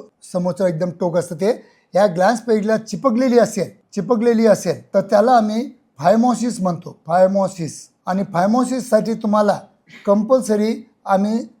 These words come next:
सर्जरीच ॲडवाईस करतो, त्याला म्हणतो आम्ही स्टेपलर सर्कमसिजन सर्जरी, स्टेपलर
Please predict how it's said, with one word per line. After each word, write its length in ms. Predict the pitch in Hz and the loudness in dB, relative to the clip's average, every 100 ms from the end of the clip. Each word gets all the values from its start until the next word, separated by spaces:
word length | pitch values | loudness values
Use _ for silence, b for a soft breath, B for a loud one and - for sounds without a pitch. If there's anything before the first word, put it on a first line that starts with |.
| - | -6
सर्जरीच 640 | - 202 196 247 247 - | 0 0 2 0 -2 0
ॲडवाईस 380 | 220 190 202 - | 2 2 0 -2
करतो, 520 | 190 - 208 214 - b b | -4 0 -2 -2 -6 b b
त्याला 200 | 185 196 214 | 0 2 2
म्हणतो 260 | 196 185 | 2 2
आम्ही 220 | 202 196 | 2 2
स्टेपलर 520 | 214 - 202 202 233 233 | -4 0 0 2 2 2
सर्कमसिजन 720 | 208 185 202 202 - 175 196 | 0 -2 -2 -4 -6 -6 -6
सर्जरी, 480 | 196 185 170 160 131 120 | -2 0 2 -2 -6 -14
स्टेपलर 640 | - - 180 185 196 214 | -14 -4 -4 0 0 2